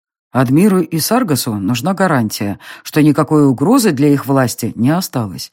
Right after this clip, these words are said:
и если они найдут брошь, они ее уничтожат». «Почему?» «Ну, во-первых,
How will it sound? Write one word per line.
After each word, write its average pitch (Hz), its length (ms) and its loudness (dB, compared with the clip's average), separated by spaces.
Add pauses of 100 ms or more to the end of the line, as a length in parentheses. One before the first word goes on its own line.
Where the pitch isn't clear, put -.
(240)
и 135 80 -4
если 143 300 2
они 139 280 4
найдут 135 440 2
брошь, 214 340 0 (160)
они 123 480 4
ее 127 220 -4 (100)
уничтожат». 185 720 -4 (560)
«Почему?» 185 540 -2 (600)
«Ну, 135 260 6
во-первых, 151 600 0